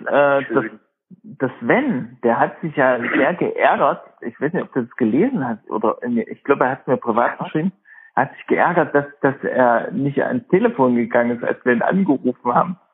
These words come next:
Speaker 2: Ach so, na, wir können ihn ja noch mal anrufen.
Speaker 1: Ja, genau. Und
Speaker 2: Ich,
Speaker 1: weißt du, was
Speaker 2: ich hoffe, er hat sich nicht darüber geärgert, dass ich mich so mit seinem Namen, äh, das tut mir ja leid, weil, naja, gut.
Speaker 1: Nee, ist,
Speaker 2: Wenn das
Speaker 1: ist, glaub ich, ist, glaub ich, in Ordnung. Du weißt, was ich jetzt mache?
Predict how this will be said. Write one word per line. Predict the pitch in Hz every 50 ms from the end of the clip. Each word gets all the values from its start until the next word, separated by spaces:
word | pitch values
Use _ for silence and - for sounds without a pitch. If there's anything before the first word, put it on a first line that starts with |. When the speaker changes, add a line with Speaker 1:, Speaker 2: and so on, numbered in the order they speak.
| _ _ _ _ _ _ _ _ _ _
Speaker 2:
Ach | - - - - - -
so, | 101 101 110 117 110
na, | 98 98 92
wir | - 95
können | - 113 113
ihn | 110
ja | 101 98
noch | 95 98 - -
mal | 123 107
anrufen. | - 95 95 87 90 87 _ _ 90 _ _ _ _ _ _ _ _ _ _ _ _ _ _ _ _ _
Speaker 1:
Ja, | 113 120 127
genau. | 117 113 117 123 127 - - - - - - -
Und | - 117 113
Speaker 2:
Ich, | 104
Speaker 1:
weißt | 110 - -
du, | 147 143
was | 139
Speaker 2:
ich | - -
hoffe, | 131 131 143
er | 131 117
hat | 127 143
sich | 147 135
nicht | 143 143 135 -
darüber | 131 131 135 127
geärgert, | 123 127 123 117 127 127 127 -
dass | 120 113
ich | 117 113
mich | 120 117 113 _
so | - 120 113
mit | 117 107 -
seinem | 113 107 101 101
Namen, | 104 110 123 156 156 123 107 - _ _ - - - _ _ _ _ _
äh, | 98 98 98 95 95 95 95 95
das | - 95 87 _
tut | - - _
mir | 110 98
ja | 92 90
leid, | 95 110 131 131 101 - - _ _ _ _ _
weil, | - 92 87 87 87 80 _ _ _ _ _
naja, | - 87 85 82
gut. | - 82 - _ _ _ _ _ _ _ _
Speaker 1:
Nee, | - 127 135 147 151 143 120
ist, | - -
Speaker 2:
Wenn | 101 -
das | 117
Speaker 1:
ist, | 113 127 123
glaub | - 143 131 110
ich, | 110 110
ist, | 120 113 104 - - - 131 -
glaub | - 139 117
ich, | 123
in | 123
Ordnung. | 90 80 117 123 117 - - - - - - - _ _ _
Du | - 127
weißt, | 117 131 156 175 -
was | 196 180
ich | 180
jetzt | 165 147 139 -
mache? | 180 233 - 180 131 - - -